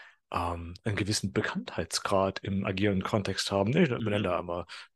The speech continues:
Speaker 1: Ken oder Jeff, ja, wir sind ja auch schon per Du. Ähm,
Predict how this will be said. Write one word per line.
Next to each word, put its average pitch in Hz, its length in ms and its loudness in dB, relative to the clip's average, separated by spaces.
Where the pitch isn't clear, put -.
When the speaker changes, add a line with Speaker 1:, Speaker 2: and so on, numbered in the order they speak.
Speaker 1:
Ken 127 600 4
oder 92 240 -6
Jeff, - 520 4
ja, 110 220 6
wir 107 80 0
sind 101 140 -2
ja 98 80 0
auch 98 100 -4
schon 98 160 -6
per 98 140 -4
Du. 123 340 4
Ähm, 101 380 4